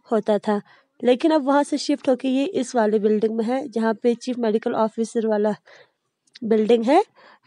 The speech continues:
and जहाँ पे medical superintendent वाला फ्लोर है, शायद उसी में है। So,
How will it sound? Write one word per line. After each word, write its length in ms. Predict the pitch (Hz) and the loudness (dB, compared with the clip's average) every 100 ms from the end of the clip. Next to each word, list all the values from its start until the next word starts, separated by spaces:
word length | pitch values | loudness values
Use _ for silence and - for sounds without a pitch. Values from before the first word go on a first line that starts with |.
| - | -2
and 200 | 226 226 | 0 2
जहाँ 220 | 226 240 | 0 0
पे 120 | 254 | 2
medical 360 | 233 220 233 262 | 2 2 2 0
superintendent 840 | 254 247 226 214 220 202 233 233 | 0 0 0 0 -2 2 0 2
वाला 260 | 226 214 | 0 0
फ्लोर 300 | 214 - 214 214 | 0 4 4 6
है, 160 | 302 - | 4 2
शायद 340 | - 220 214 214 | -6 -2 -2 0
उसी 260 | 220 - | -4 -4
में 180 | 220 220 | -4 -2
है। 220 | - 208 202 - - - - - | -2 -6 -6 -14 -20 -20 -20 0
So, 280 | 294 254 | 6 6